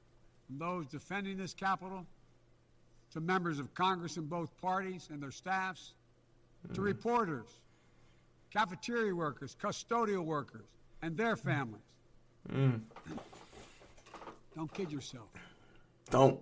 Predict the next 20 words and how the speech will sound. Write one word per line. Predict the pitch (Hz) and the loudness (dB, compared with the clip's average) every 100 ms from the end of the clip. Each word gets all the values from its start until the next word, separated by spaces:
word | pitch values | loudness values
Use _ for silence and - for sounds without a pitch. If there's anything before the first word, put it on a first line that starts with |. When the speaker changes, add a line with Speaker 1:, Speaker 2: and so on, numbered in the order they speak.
| - | -8
Speaker 1:
Pain | - 190 196 180 | -6 -2 0 -2
and | 160 | -4
scars | - 185 175 160 147 135 - - - - | -6 -4 0 0 0 -6 -10 -20 -20 -14
from | 131 | -8
that | 156 127 | -6 -6
day | 156 156 | -6 -6
run | 135 147 147 120 107 | -4 -6 -6 -8 -4
deep. | 156 131 - - - - - - - - - - - - _ - _ - - _ - - - _ _ | -2 -4 -10 -20 -20 -20 -20 -20 -20 -20 -20 -20 -20 -20 _ -20 _ -20 -20 _ -20 -20 -20 _ _
I've | - | -16
said | - 202 | -4 -2
it | 196 | 0
many | 190 190 175 | 0 0 0
times, | - 175 165 131 101 - - - - _ - - - - - - - - - - _ - - _ _ _ - - - - | 0 2 2 0 -4 -16 -20 -20 -20 _ -20 -20 -20 -20 -20 -20 -20 -20 -20 -20 _ -20 -20 _ _ _ -20 -20 -20 -14
and | 131 | -10
it's | 127 - | -10 -10
no | 131 165 190 | -4 -2 0
more | 190 185 175 | -2 -4 -4
true | - - 180 175 156 | -6 -6 -4 -4 -4
or | 143 | -6
real | 139 156 160 156 | -4 -4 -4 -6